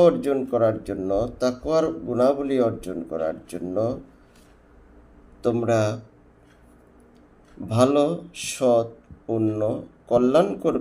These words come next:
কাজে একে অপরকে সহযোগিতা করো, আর পাপের কাজে, অন্যায় কাজে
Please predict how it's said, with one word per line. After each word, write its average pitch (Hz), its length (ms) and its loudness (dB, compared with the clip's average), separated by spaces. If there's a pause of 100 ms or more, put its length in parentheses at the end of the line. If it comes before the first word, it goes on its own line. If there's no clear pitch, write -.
কাজে 107 320 -2 (760)
একে 156 200 2 (120)
অপরকে 127 420 -2 (140)
সহযোগিতা 92 580 -8 (100)
করো, - 180 -8 (1120)
আর 101 120 4 (1160)
পাপের 147 340 4 (100)
কাজে, 120 300 2 (1500)
অন্যায় 139 500 6 (140)
কাজে 117 320 -2